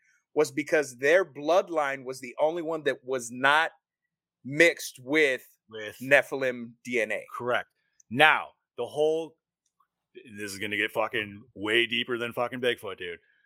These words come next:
Speaker 2: But the whole idea with the whole, like, Nephilim, like, race and crossbreeding and everything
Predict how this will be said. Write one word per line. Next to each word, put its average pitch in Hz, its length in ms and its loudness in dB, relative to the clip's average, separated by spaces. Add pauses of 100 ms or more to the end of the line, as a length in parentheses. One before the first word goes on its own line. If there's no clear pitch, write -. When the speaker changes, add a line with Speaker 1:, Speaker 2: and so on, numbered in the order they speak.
(260)
Speaker 2:
But 123 200 6 (280)
the 107 60 -8
whole 139 240 2
idea 139 360 -2
with 123 140 -8
the 123 80 -12
whole, 120 220 -4
like, 104 180 -6
Nephilim, 104 540 -6 (340)
like, 92 220 -6 (360)
race 98 500 -4 (140)
and 90 380 -4
crossbreeding 95 520 -4
and 104 60 -6
everything 110 300 -4